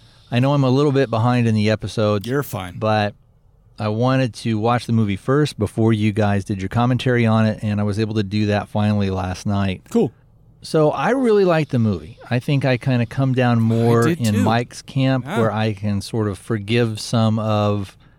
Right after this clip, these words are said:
Speaker 1: I don't know if we'd maybe call 'em plot holes, but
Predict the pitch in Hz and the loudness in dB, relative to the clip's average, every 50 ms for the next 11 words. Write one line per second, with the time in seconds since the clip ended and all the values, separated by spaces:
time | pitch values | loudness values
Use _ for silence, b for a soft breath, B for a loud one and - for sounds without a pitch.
0 | b b _ 180 - 180 165 160 147 - - 143 120 113 117 123 110 107 101 - | b b _ -4 -4 -2 -2 -2 -4 -4 -4 -4 -4 -2 -4 -4 -4 -4 -6 -4
1 | 127 123 113 98 92 - - 120 117 117 110 - 107 123 117 113 113 113 110 101 | -2 -2 -2 -2 -4 -4 -2 0 0 0 0 -2 -2 0 2 2 2 2 0 -2
2 | - 110 104 98 | -4 -4 -4 -4